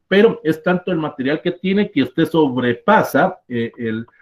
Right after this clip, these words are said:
lo que le es permitido por Google Drive. Entonces, debe de crear otro tipo de, de, de biblioteca.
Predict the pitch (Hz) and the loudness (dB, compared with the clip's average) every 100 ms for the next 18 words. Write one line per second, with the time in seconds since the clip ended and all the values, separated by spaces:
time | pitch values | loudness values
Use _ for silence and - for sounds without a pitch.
0 | - 123 - 123 139 - 143 123 - 135 | -8 -8 -4 -2 -2 -2 -2 -2 2 2
1 | 139 117 117 127 131 139 190 139 - - | 2 -4 -2 0 0 2 2 2 -2 -18
2 | - 185 185 165 127 131 139 160 180 165 | -4 -2 2 0 -2 -10 0 4 6 4
3 | 165 139 160 - - 202 254 - 139 - | 2 2 2 0 0 4 4 4 -6 -4
4 | 147 156 143 120 113 110 113 113 113 113 | -6 0 0 0 -2 -2 -6 -8 -8 -4
5 | 123 120 117 117 208 190 214 | -2 -2 -2 0 0 0 -4